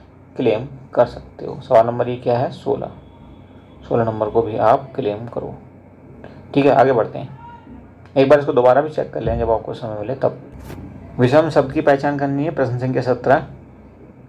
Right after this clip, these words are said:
वर्ग त्रिभुज, समचतुर्भुज, गोला, समांतर चतुर्भुज, आयत, वृत्त, पंचभुज, षटभुज।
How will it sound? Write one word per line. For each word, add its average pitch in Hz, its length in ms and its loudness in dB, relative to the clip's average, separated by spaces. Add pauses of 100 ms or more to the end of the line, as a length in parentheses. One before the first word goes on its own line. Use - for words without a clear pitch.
वर्ग 135 340 4
त्रिभुज, 135 340 2
समचतुर्भुज, 131 800 -4
गोला, 117 420 4
समांतर 117 440 -4
चतुर्भुज, 123 480 -6
आयत, 120 400 2
वृत्त, 113 340 -6
पंचभुज, 117 480 -4
षटभुज। 127 520 -8